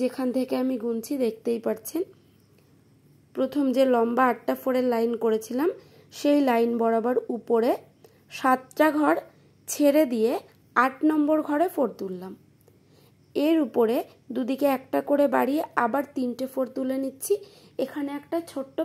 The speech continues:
প্লাস চিহ্ন মতন হবে, তুলে নিয়েছি।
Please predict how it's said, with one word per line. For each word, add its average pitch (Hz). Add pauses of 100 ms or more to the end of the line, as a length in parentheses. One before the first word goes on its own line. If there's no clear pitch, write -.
প্লাস 247 (160)
চিহ্ন 262 (120)
মতন 339 (100)
হবে, 185 (3250)
তুলে 269
নিয়েছি। 254